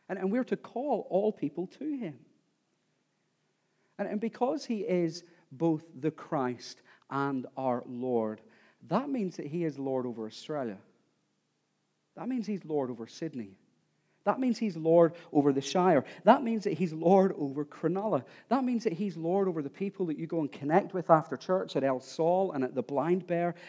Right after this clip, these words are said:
That means that he's Lord over the surfers, the clubbies, the rich, the poor, the people who consider themselves atheists or agnostic, the people who don't think that they need Jesus. He is Lord over every single one of them.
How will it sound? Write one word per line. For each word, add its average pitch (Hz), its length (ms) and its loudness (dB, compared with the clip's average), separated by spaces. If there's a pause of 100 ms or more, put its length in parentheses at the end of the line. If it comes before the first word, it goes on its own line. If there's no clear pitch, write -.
(140)
That 202 160 0
means 226 220 -4
that - 80 0
he's 160 220 -6
Lord 165 260 2
over 160 220 -2
the 123 100 -8
surfers, 190 640 0
the - 80 -10
clubbies, 185 560 0
the 131 100 -6
rich, 123 400 -8 (200)
the 139 80 0
poor, 185 400 0
the 151 80 -2
people 196 360 -4
who 165 140 -2
consider 180 460 -4
themselves 160 500 -2
atheists 196 480 -2
or 135 120 0
agnostic, 147 580 -2 (180)
the 151 80 -6
people 202 300 0
who 160 100 2
don't 185 320 -4
think 190 220 0
that 147 160 -4
they 143 160 -2
need 220 280 0
Jesus. 151 540 0 (260)
He 247 240 4
is 240 300 2
Lord 185 480 2
over 160 400 -2
every 180 480 -8 (220)
single 135 680 -8 (380)
one 127 240 -8
of 113 160 -6
them. 98 220 -12